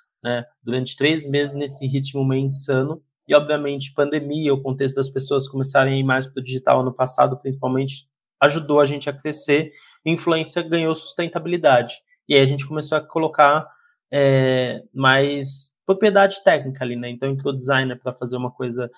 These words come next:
é, visualmente mais bonita, a gente começou a criar inteligência de conteúdo, hoje a gente tem toda uma lo-, uma lógica ali, é, de como fazer aquilo e como gerar dinheiro com aquilo,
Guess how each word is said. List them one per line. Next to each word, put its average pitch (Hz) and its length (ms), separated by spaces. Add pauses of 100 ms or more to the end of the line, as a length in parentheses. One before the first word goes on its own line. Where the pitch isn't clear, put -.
(380)
é, 123 140
visualmente 127 600
mais 117 220
bonita, 151 640
a 139 60
gente 131 180
começou 135 300
a - 20
criar 131 180
inteligência 127 540
de - 80
conteúdo, 131 640
hoje 139 120
a 151 40
gente 156 220
tem 156 160
toda 151 200
uma 170 140
lo-, 160 240
uma 151 200
lógica 151 500
ali, 139 280 (300)
é, 131 340
de 139 200
como 196 320
fazer 165 400
aquilo 165 360
e - 20
como 202 240
gerar 196 260
dinheiro 180 340 (160)
com - 100
aquilo, 185 400